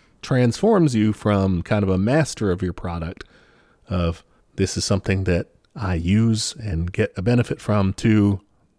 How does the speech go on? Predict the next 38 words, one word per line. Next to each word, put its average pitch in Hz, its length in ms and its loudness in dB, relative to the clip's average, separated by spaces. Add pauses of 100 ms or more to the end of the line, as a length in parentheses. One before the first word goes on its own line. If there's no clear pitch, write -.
(100)
you 90 80 -6
know, 90 100 -2
the 87 120 -10
servant 127 440 2
of 85 100 -4
the - 80 -4
product, 76 460 -10
of, - 280 -6 (540)
"This 87 180 -6
is - 60 -6
something 92 320 -2
I 87 120 0
have 98 260 -2
to - 80 -6
produce 98 420 -2
to - 100 -8
get 85 180 -4
by." 73 320 -8 (760)
So 87 160 -10
it 98 80 -8
goes 139 200 2
from 123 200 0
nourishing 131 420 2
you 92 220 0
to 85 340 -2 (380)
putting 120 180 2
you 98 100 2
to 104 100 -4
the 90 100 0
yoke. 82 280 -4 (800)
Then 139 240 2
I 143 60 4
think 135 200 0
we 131 100 2
see 117 220 2
a, 98 300 2
a 113 80 0
gradual 110 720 2